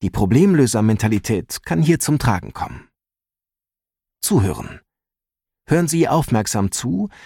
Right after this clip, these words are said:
und gestatten Sie der anderen Person, sich frei zu äußern und sich Luft zu verschaffen. Umarmen. Bieten Sie tröstende körperliche Berührungen an. Berührung ist für viele,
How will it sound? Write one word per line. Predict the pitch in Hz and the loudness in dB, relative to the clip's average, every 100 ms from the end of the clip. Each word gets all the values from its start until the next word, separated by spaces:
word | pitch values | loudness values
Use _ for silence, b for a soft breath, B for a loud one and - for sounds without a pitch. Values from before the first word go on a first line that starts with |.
| B B | B B
und | 139 131 | -4 -2
gestatten | 135 - 175 - 175 | -2 -2 -4 -2 0
Sie | 131 | 2
der | 113 104 - | 2 0 0
anderen | 143 165 135 | -2 0 0
Person, | 120 117 104 135 | 0 0 2 2
sich | 123 107 | 2 0
frei | - 107 | 0 -2
zu | 131 - 117 | -2 -2 0
äußern | 110 - 80 - - _ _ | 0 -2 -8 -12 -16 _ _
und | - 135 | -2 0
sich | - 131 - | 0 -4 -2
Luft | 175 - - | -2 -2 -10
zu | - - | -12 -10
verschaffen. | 101 95 - - - 147 _ _ _ _ _ _ _ _ _ _ _ | -6 -6 -6 -8 -12 -14 _ _ _ _ _ _ _ _ _ _ _
Umarmen. | 151 175 156 104 - 110 - _ _ _ _ _ _ _ _ | 0 0 0 -2 -4 -14 -20 _ _ _ _ _ _ _ _
Bieten | 165 180 185 | -2 0 2
Sie | 147 139 | 2 2
tröstende | - 175 - - 131 127 | 2 2 0 -2 0 0
körperliche | - 127 147 123 117 131 | 0 -2 -2 -2 0 0
Berührungen | 107 107 127 107 98 82 | 0 2 2 2 2 -2
an. | - 92 67 _ _ _ _ _ _ | -6 -10 -10 _ _ _ _ _ _
Berührung | - 120 180 180 143 | -2 2 2 4 2
ist | 104 - | 2 0
für | - | -2
viele, | 107 190 151 87 | -2 -2 -2 -4